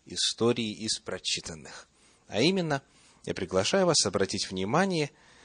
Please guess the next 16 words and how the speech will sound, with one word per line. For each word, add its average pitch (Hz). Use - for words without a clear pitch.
на 113
двадцать 117
седьмую 98
главу 85
книги 98
«Бытие». 85
Книга 82
Берешит, 80
двадцать -
седьмая 87
глава, 82
стихи -
с -
пятого 127
по 107
семнадцатый. -